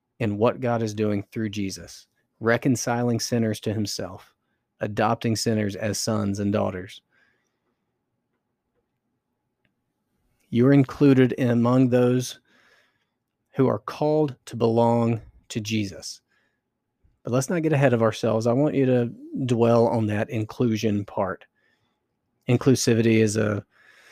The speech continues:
is a high value in our culture right now in America. Uh, everybody wants everybody to be included in all things at all times. No one is to be excluded from anything.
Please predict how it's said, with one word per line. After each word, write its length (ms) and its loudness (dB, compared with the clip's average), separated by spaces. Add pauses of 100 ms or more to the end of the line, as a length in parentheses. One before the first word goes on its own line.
(320)
is 140 4
a 80 6
high 360 4
value 520 4
in 60 0
our 160 0
culture 400 -2
right 200 -2
now 240 2
in 60 2
America. 640 0 (460)
Uh, 140 -10
everybody 680 -2 (920)
wants 240 -4
everybody 680 0
to 100 -8
be 120 -2
included 560 2 (340)
in 140 -4
all 160 0
things 360 2
at 100 2
all 140 0
times. 480 0
No 160 0
one 120 2
is 120 -2
to 60 -10
be 80 0
excluded 520 -2
from 160 -6
anything. 440 -2